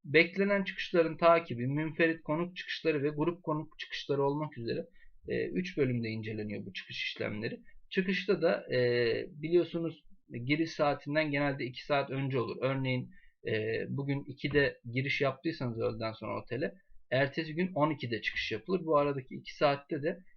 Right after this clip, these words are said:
yeni gelecek konuk için arkadaşlar, e, odanın temizlik ve bakımları yapılır. E, çıkış sonrası işlemler diye bir işlem türü de var arkadaşlar. E, bu da, e, konuk sicil kartı oluşturma. Bu da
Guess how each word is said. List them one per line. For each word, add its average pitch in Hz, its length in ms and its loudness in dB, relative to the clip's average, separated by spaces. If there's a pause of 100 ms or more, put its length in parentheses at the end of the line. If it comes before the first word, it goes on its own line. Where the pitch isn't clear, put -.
yeni 151 240 2
gelecek 127 400 0
konuk 151 280 -4
için - 180 -6
arkadaşlar, 110 680 -4 (600)
e, 113 40 -2 (480)
odanın 139 400 0
temizlik 135 500 -2
ve 120 120 0
bakımları 123 540 -2 (140)
yapılır. 139 500 -2 (280)
E, 180 80 -10
çıkış 202 320 -2
sonrası 196 420 4
işlemler 196 680 4 (720)
diye 151 200 0
bir 165 180 -4 (140)
işlem 165 500 2 (320)
türü 151 200 -2
de 131 60 4
var 113 160 4
arkadaşlar. 117 580 -4 (520)
E, 101 60 -4 (320)
bu 185 240 2
da, 175 340 0
e, 117 220 0
konuk 185 340 2
sicil 180 360 -2
kartı 151 360 2
oluşturma. 123 540 -4
Bu 156 100 -8
da 160 220 2